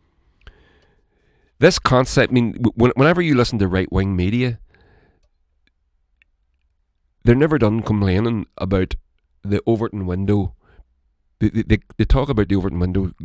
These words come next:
moving more and more to the left, but when you look all over the Western world, all over the world,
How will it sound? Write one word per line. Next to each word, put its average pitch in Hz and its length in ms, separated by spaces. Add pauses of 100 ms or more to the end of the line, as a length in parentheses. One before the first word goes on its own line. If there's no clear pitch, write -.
(100)
moving 95 340
more 92 160
and 90 80
more 90 140
to 87 60
the 87 120
left, 101 300 (360)
but - 140 (420)
when 113 140
you 131 100
look 113 220
all 95 160
over 87 120
the 85 100
Western 87 400
world, 101 340 (1500)
all 92 160
over 95 160
the 139 80
world, 151 320